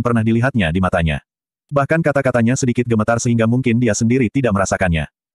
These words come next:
Untuk kekecewaan Yun Che lengkap dan mengucapkan, Xia Qingyue dengan lembut menggelengkan kepalanya. "Dia adalah bayi jahat. Bahkan lebih dari itu, dia adalah bayi jahat yang diubah oleh Dewa Bintang Pembantai Surgawi," kata Xia Qingyue. "The Heavenly Slaughter Star kemampuan dewa untuk berlari dan bersembunyi tidak ada duanya di dunia ini.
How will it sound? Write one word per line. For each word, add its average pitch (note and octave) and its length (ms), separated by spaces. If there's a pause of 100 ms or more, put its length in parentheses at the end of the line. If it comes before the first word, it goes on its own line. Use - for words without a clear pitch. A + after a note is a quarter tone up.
(220)
Untuk D3+ 320
kekecewaan B2+ 320
Yun A#2+ 240
Che B2+ 80
lengkap B2+ 320
dan A2+ 160
mengucapkan, A#2 640
Xia C#3 240
Qingyue A#2+ 240
dengan G#2+ 240
lembut B2 240
menggelengkan A2+ 480
kepalanya. E2+ 480 (800)
"Dia D#3 320
adalah B2 160
bayi B2 320
jahat. G2 320 (160)
Bahkan D3 320
lebih C3+ 160
dari A#2 240
itu, C3+ 240 (160)
dia C3 240
adalah A#2 160
bayi G#2+ 160
jahat A2 240
yang A2+ 160
diubah G2+ 240
oleh G#2 160
Dewa B2 160
Bintang B2+ 320
Pembantai A#2 400
Surgawi," A#2 480 (160)
kata C#3 240
Xia A#2 240
Qingyue. F2 480 (400)
"The C#3+ 160
Heavenly D3 320
Slaughter C#3 320
Star C3 240
kemampuan A2+ 320
dewa A2 240
untuk A#2+ 160
berlari A#2 320
dan A#2 160
bersembunyi A#2+ 400
tidak A2 320
ada A2+ 80
duanya A#2 320
di A2 160
dunia A#2 240
ini. D#2+ 240